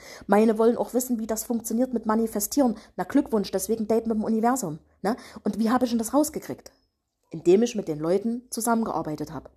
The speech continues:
Indem ich mir Zeit genommen habe, indem ich ganz, ganz, ganz viele Eins zu eins gemacht habe. Und dann gesagt habe, so, und jetzt mache ich hier mal was. Und das weiß ich, dass sie das brauchen und es geht auch weg.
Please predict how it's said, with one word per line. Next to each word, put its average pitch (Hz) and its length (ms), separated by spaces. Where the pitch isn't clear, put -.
Indem 196 260
ich 214 100
mir 180 100
Zeit 208 280
genommen 233 260
habe, 233 160
indem 175 240
ich - 120
ganz, 240 880
ganz, 202 640
ganz 247 680
viele 196 320
Eins 180 300
zu - 80
eins 165 260
gemacht - 280
habe. - 160
Und 175 160
dann 214 160
gesagt 208 320
habe, 196 140
so, 165 300
und 170 120
jetzt 165 160
mache 254 180
ich 339 80
hier 320 100
mal 302 160
was. 294 300
Und 175 120
das 165 120
weiß 240 140
ich, 262 100
dass - 140
sie 202 60
das 175 140
brauchen 262 400
und 196 140
es 175 100
geht 240 200
auch - 140
weg. 285 220